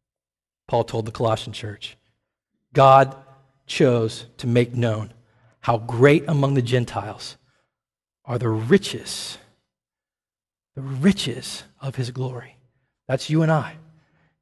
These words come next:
God chose to make known to us the riches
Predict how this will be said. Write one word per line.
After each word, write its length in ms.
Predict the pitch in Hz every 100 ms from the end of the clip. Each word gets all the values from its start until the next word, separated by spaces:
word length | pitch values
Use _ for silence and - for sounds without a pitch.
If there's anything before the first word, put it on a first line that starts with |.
| 127
God 340 | 156 165 165
chose 340 | - 170 156
to 100 | -
make 300 | 127 135 170
known 320 | 170 143 151 147
to 120 | 147
us 400 | - 131 - - - _ _ _ 131
the 120 | 135
riches 1000 | 127 127 135 196 196 147 107 - - -